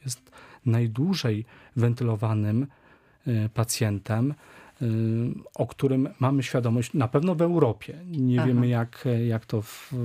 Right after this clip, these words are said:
Speaker 1: na świecie, ale na pewno w Europie jest to najdłużej wentylowany pacjent z S M A typu pierwszego, czyli tej najcięższej postaci choroby,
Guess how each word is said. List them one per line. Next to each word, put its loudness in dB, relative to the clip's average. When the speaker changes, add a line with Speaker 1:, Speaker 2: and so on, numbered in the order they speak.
Speaker 1:
na 2
świecie, -2
ale 0
na 2
pewno -2
w 0
Europie 0
jest -6
to -4
najdłużej 0
wentylowany 0
pacjent -2
z -2
S 0
M 2
A 0
typu -4
pierwszego, -2
czyli -8
tej -4
najcięższej -2
postaci -4
choroby, -4